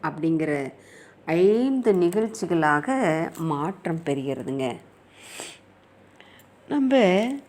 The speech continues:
சின்ன வயசுல ஒரு யானையை பார்க்குறோம்.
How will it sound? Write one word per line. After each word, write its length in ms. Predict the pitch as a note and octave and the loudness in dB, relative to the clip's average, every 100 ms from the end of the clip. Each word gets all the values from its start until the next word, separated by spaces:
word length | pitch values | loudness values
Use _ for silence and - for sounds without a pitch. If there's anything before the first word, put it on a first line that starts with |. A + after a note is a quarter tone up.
| _ | _
சின்ன 520 | - C#4+ C#4+ D#4 D#4+ C4+ | -6 -2 2 4 4 4
வயசுல 420 | A3 A3+ B3 A#3 | 2 2 0 2
ஒரு 200 | G3+ F#3 | 2 2
யானையை 500 | E3+ F3 A#3+ B3 F3 | 2 0 0 0 0
பார்க்குறோம். 480 | E3 D3+ D3+ D#3 C#3 | 0 -2 -4 -6 -6